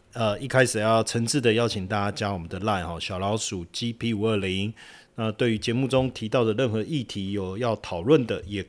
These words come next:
欢迎在我的 Line，哦，来私讯跟我交流，小老鼠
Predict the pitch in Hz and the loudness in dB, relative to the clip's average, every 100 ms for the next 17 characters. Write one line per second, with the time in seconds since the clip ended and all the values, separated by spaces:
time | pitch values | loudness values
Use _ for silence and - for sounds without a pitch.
0 | - - 123 123 101 101 98 143 117 - | -12 -4 -2 -2 -4 -6 -2 0 0 -2
1 | - - - - - - _ _ _ - | -16 -20 -20 -20 -20 -20 _ _ _ -10
2 | 104 95 107 131 107 - - 71 82 92 | -8 -2 2 4 4 -2 -12 -12 -12 -10
3 | 92 95 101 - 104 117 101 101 92 - | -6 -6 -4 -4 -4 -6 -4 -6 -6 -4
4 | 104 95 85 95 - 95 90 120 - 95 | -2 -2 -6 -8 -4 -2 0 0 0 -6